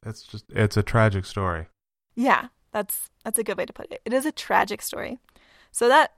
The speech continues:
Speaker 2: moves us on to our second dude, Bosch, Carl Bosch. So he was born in Cologne. Um, his family was also rich because it was the nineteenth century and you had to be rich in order to be a <laughs> scientist.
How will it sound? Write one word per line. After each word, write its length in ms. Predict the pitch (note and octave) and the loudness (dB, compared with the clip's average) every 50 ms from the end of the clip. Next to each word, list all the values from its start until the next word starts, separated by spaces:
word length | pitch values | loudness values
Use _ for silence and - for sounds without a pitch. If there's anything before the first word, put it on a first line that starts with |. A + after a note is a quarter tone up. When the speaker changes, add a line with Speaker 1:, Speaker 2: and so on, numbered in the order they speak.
| _ _ | _ _
Speaker 2:
moves 240 | B3 B3+ C4 B3+ - | -4 -4 -4 -2 -2
us 140 | C4+ C4 - | -2 -2 0
on 200 | - G#3 G#3 G#3+ | 0 -2 -2 -2
to 100 | - A#3 | -2 -2
our 100 | G#3 G3+ | 0 0
second 360 | A3 - B3 - - B3 G3 - | 0 0 -2 -2 -2 -6 -6 -6
dude, 300 | F#3 F#3 F3+ G3 G3+ - - _ _ - | -4 -4 -2 -4 -4 -6 -10 _ _ -4
Bosch, 480 | - A#3 C4 B3 G#3 - - - - - - | 0 2 2 2 2 0 -2 -6 -10 -12 -10
Carl 280 | - - G3+ G#3 G#3 | -4 -2 0 0 0
Bosch. 460 | G3+ G#3 F#3 F3 - - C4+ - - - _ | 2 2 2 2 2 0 -2 -6 -12 -14 _
So 160 | - - A#3+ | 2 2 2
he 160 | B3 - C#4+ D4 | 2 2 2 2
was 160 | E4+ D#4 D4 | 2 2 2
born 200 | A#3+ A#3+ A#3+ A#3+ | 2 2 2 2
in 100 | B3 C4 | 0 -2
Cologne. 560 | - C#4+ D4 C4+ G#3+ F#3 F3+ F#3+ A#3 D#4 D#4 _ _ _ _ _ _ _ _ _ _ _ - | -4 -2 -2 0 0 0 0 -2 -4 -6 -8 _ _ _ _ _ _ _ _ _ _ _ -2
Um, 320 | A3 A3 G#3 G3 F#3+ G3+ | 2 2 4 4 2 2
his 360 | A3 A#3 A3 G#3 G3 - - - - | 0 0 0 0 0 -2 -4 -6 -10
family 320 | - - F#3+ F3 F3+ G3+ | -8 -6 -4 -2 -2 -4
was 100 | G#3+ G#3 - | -4 -4 -2
also 240 | - - - A#3 A3 | -2 -2 0 0 -2
rich 320 | F#3+ F3 A#3+ - - - - | -2 -2 -4 -4 -6 -8 -8
because 640 | - - - - - - - - - - - - _ - | -10 -10 -8 -8 -8 -8 -8 -8 -8 -8 -10 -10 _ -8
it 160 | - G3+ - | -8 -6 -4
was 320 | A3 A3+ A3 A3 A#3+ - | -2 0 0 0 -2 -2
the 180 | - C4 C4 C4+ | -4 -6 -4 -2
nineteenth 340 | C4+ B3+ B3 - - D#4 D#4 | -2 -2 -2 -4 -8 -8 -6
century 360 | E4+ E4+ - C4 A3 G3+ - | -6 -6 -4 -4 -4 -2 -2
and 120 | - G#3 | -2 -2
you 60 | A3 | -2
had 140 | C4+ B3 A3+ | -2 -2 -4
to 40 | A3+ | -4
be 120 | B3 A#3+ | -4 -2
rich 240 | B3+ B3 A#3 - - | 0 0 0 0 -2
in 60 | G#3+ | -4
order 120 | G3 G3+ G#3 | -2 -2 -2
to 60 | G#3 | -2
be 100 | G#3+ A3 | 0 0
a 40 | A3 | 0
<laughs> 80 | - | 2
scientist. 680 | G#3 F#3+ A3+ A3+ F#3 - D#4 D4+ - - - - - | 2 2 2 0 -2 -4 -8 -8 -6 -6 -6 -8 -10